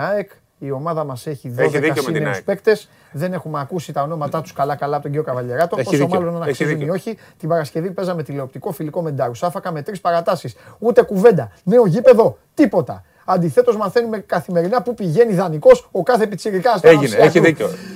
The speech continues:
Speaker 1: Είσαι άρχοντας, μεγάλε
Speaker 2: Δείξτε με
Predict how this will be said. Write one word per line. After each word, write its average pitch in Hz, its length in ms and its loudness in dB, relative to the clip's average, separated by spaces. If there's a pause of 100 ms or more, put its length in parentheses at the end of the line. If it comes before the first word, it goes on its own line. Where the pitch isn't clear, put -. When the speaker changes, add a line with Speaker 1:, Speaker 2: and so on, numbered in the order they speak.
(100)
Speaker 1:
Είσαι 214 260 2 (200)
άρχοντας, 202 680 6 (280)
μεγάλε 190 480 4
Speaker 2:
Δείξτε 180 180 6
με 175 60 8